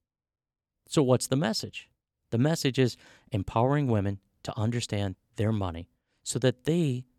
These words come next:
never have to wind up without it <laughs> or destitute on the street. And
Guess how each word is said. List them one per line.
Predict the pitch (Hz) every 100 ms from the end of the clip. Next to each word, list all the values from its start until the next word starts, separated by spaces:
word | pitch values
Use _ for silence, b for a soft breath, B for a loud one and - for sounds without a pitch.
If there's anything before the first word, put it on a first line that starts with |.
| _ -
never | 95 107 131 165
have | 143 143
to | 127
wind | 113 123 117
up | 117 95 - _ _ _ _ _ _ _
without | - - 101 117
it | 95 _ _ _ _
<laughs> | - -
or | 127 123
destitute | 104 131 - 104 113 104
on | 101
the | 92
street. | - 131 110 - _ _ _ B B B B B B -
And | 143 147 135